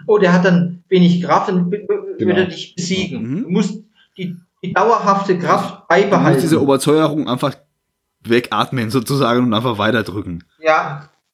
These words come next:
Speaker 1: richtig, ja.
Speaker 3: Krass.
Speaker 2: Ja.
Speaker 3: Krass. Also stell es mir echt schwer vor, drei Minuten lang zu halten. Wie war es bei dir, Josia? Dein längster Kampf?
Speaker 2: Oh, mein längster Kampf, der ging,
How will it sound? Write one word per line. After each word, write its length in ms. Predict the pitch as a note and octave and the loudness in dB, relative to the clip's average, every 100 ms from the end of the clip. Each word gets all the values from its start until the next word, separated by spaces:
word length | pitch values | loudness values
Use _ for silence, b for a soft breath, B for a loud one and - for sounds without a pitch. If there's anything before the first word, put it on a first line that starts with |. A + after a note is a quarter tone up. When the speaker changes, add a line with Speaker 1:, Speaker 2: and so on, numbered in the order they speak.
| _ _ - | _ _ -2
Speaker 1:
richtig, 340 | F3 E3+ C#3+ | 0 2 0
ja. 120 | B2+ | 0
Speaker 3:
Krass. 220 | A#2 G2+ G2 | -2 -2 -2
Speaker 2:
Ja. 180 | F#2+ - - - _ | -4 -4 -20 -20 _
Speaker 3:
Krass. 440 | - A2 G#2 - - | -4 0 0 -2 -10
Also 140 | G#2+ A2 | -12 -2
stell 160 | C#3+ | 0
es 100 | C#3+ | 0
mir 140 | D#3 C3 | 0 2
echt 240 | D3+ F3 | 0 0
schwer 260 | - C#3 C#3+ | 0 2 2
vor, 440 | - D3 C#3 C3 | 2 2 4 2
drei 180 | B2+ A#2+ | 0 -2
Minuten 280 | C3+ C3 B2+ | -2 -2 0
lang 240 | A#2+ A#2 B2+ | 0 -2 -2
zu 120 | A#2+ | -2
halten. 300 | A2 G#2+ - B B - | -2 -4 -10 B B 0
Wie 100 | C#3+ | 2
war 100 | D#3 | 2
es 80 | D#3 | 2
bei 120 | C#3+ | 0
dir, 180 | F3 A3+ | 2 2
Josia? 500 | A3 A3+ C#4 D#4+ G3 | 0 0 2 2 0
Dein 160 | D3+ D3 | -2 -2
längster 300 | E3+ - F3 | -2 -6 -4
Kampf? 240 | F3 D4+ - - | -4 -4 -6 0
Speaker 2:
Oh, 260 | D#3 D#3 C3+ | 4 4 2
mein 120 | A#2+ | 0
längster 300 | A#2 C#3+ C#3+ | 2 2 0
Kampf, 280 | - C3 C3 | 0 0 2
der 120 | A#2 | 0
ging, 380 | G#2+ G#2 C3+ D3 | 0 0 2 2